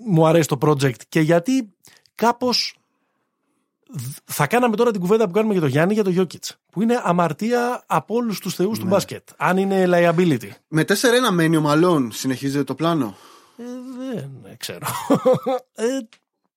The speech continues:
Speaker 1: τι να πω, αλλά
Speaker 2: Σίγουρα, ρε παιδί μου, με τέσσερα ένα από τη Utah, αυτό που λέγαμε στην προηγούμενη τέτοια,
Speaker 1: θα υπήρχε κάποιο πρόβλημα.
Speaker 2: Πωλείται όπως είναι επιπλωμένο.
Speaker 1: Ναι.
Speaker 2: Τώρα νομίζω, εντάξει.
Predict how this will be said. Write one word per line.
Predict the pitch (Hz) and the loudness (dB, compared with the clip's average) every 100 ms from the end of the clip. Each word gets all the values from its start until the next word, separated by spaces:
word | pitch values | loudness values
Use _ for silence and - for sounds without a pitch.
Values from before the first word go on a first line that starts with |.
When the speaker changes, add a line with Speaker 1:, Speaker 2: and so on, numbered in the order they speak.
| _ | _
Speaker 1:
τι | - | 0
να | 277 139 | 2 0
πω, | 131 | 0
αλλά | 185 247 262 | 0 2 2
Speaker 2:
Σίγουρα, | 262 247 156 160 147 | 2 2 2 2 2
ρε | 139 | 2
παιδί | 127 135 | -2 0
μου, | 156 156 | 0 0
με | 143 131 | -2 -4
τέσσερα | 151 143 147 | -4 -2 0
ένα | 151 | 0
από | 151 | -2
τη | - 104 135 | -4 -6 -2
Utah, | 147 160 - _ _ _ | 0 -2 -4 _ _ _
αυτό | - - | -10 -6
που | 113 | -4
λέγαμε | 120 123 117 | -2 -2 -2
στην | 107 | -4
προηγούμενη | 113 120 117 | -6 -4 -4
τέτοια, | 139 160 196 | -4 -4 -2
Speaker 1:
θα | 170 160 | 0 2
υπήρχε | - 180 139 139 | 2 2 2 2
κάποιο | 156 147 | 2 2
πρόβλημα. | 143 143 | 2 4
Speaker 2:
Πωλείται | 156 165 | 4 2
όπως | 151 143 | 0 0
είναι | 160 | 0
επιπλωμένο. | 143 135 135 120 98 - - 254 | 0 0 0 0 -4 -12 -6 0
Speaker 1:
Ναι. | 185 98 - - _ _ _ _ | 0 0 -8 -20 _ _ _ _
Speaker 2:
Τώρα | - 277 | 0 2
νομίζω, | 285 262 277 | 4 4 2
εντάξει. | 277 233 208 - - | 2 0 0 -4 -6